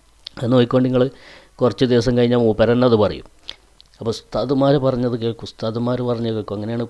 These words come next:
പൂക്കോട്ടൂരൊക്കെ പറയൽ. ആ ഉസ്താദുമാർ പറഞ്ഞതൊന്ന് കേൾക്കട്ടെ, ഉസ്താദുമാർ പറഞ്ഞതിൻ്റെ കൂടെ ഒന്ന് നിൽക്കട്ടെ. മറിച്ച് ഇവരിപ്പോൾ എന്താ ചെയ്യണമെന്ന് അറിയോ? സമസ്തക്കെതിരെ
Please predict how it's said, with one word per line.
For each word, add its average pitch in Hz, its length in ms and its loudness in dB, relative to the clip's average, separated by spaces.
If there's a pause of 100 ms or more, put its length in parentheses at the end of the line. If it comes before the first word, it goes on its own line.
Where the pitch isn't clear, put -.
പൂക്കോട്ടൂരൊക്കെ 113 580 -6
പറയൽ. 92 380 -6 (520)
ആ 98 80 -6
ഉസ്താദുമാർ 110 480 -8
പറഞ്ഞതൊന്ന് 113 640 -6
കേൾക്കട്ടെ, 104 400 -8 (920)
ഉസ്താദുമാർ 113 460 -4
പറഞ്ഞതിൻ്റെ 113 440 -4
കൂടെ 110 220 -6
ഒന്ന് 110 120 -6
നിൽക്കട്ടെ. 98 360 -10 (880)
മറിച്ച് 107 320 -4
ഇവരിപ്പോൾ 123 400 -2
എന്താ 127 160 2
ചെയ്യണമെന്ന് 117 360 0
അറിയോ? 82 200 -6 (1700)
സമസ്തക്കെതിരെ 104 1080 0